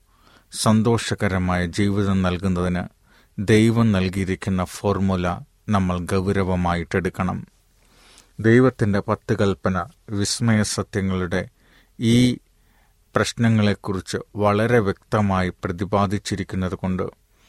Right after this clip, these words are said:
നിങ്ങളുടെ ഉത്തരവാദിത്തം എന്താണെന്ന് മനസ്സിലാക്കുന്നതിന് ഈ ഭാഗം കേൾക്കാൻ അല്പസമയം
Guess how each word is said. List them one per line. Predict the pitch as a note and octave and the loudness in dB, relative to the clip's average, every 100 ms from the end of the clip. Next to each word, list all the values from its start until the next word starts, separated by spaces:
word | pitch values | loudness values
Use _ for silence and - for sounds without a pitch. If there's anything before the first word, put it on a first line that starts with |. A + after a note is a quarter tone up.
| _ _ _ | _ _ _
നിങ്ങളുടെ | G#2+ A2 B2 B2 A#2+ | 2 4 4 4 4
ഉത്തരവാദിത്തം | A2 - A#2+ A2+ A2 G#2+ G2+ - A2 A2+ - | 2 0 0 2 2 2 -2 0 0 0 -2
എന്താണെന്ന് | G2+ G#2 G#2+ G2 G2 F#2+ F#2+ | 0 2 4 2 2 0 0
മനസ്സിലാക്കുന്നതിന് | F#2 F2+ - F#2+ F2+ - F#2+ F#2 F2+ E2+ - _ _ _ _ _ _ | -2 -4 -4 -2 -2 -2 -4 -2 -4 -6 -12 _ _ _ _ _ _
ഈ | - A2+ B2 C3 C3 F#3+ _ _ _ _ _ - | -4 2 2 2 -2 -12 _ _ _ _ _ -16
ഭാഗം | - - G2 F#2+ G2+ F2+ | -6 2 4 4 0 0
കേൾക്കാൻ | - G2+ F#2+ G#2+ F#2+ - - | -2 -4 -2 -2 -2 -4 -4
അല്പസമയം | G#2+ F#2+ - G2 - G2 F#2 F2+ | -4 -2 -4 -4 -2 -2 -2 -4